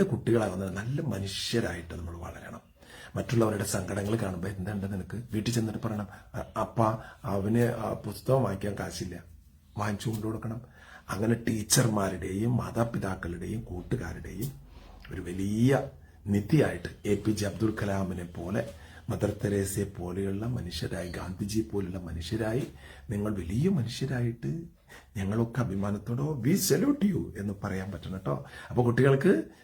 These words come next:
ഞങ്ങളെല്ലാവരുടെയും സ്നേഹവും പ്രാർത്ഥനയും, അച്ഛൻ്റെ പ്രാർത്ഥനയുണ്ട്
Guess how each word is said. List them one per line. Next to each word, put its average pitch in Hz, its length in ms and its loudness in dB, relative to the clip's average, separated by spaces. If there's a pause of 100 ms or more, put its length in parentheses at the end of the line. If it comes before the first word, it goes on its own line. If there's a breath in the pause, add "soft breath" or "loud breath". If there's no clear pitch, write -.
(120)
ഞങ്ങളെല്ലാവരുടെയും 110 1000 4
സ്നേഹവും 98 480 -4
പ്രാർത്ഥനയും, 92 440 -2 (240 loud breath)
അച്ഛൻ്റെ 104 320 -2
പ്രാർത്ഥനയുണ്ട് 127 600 2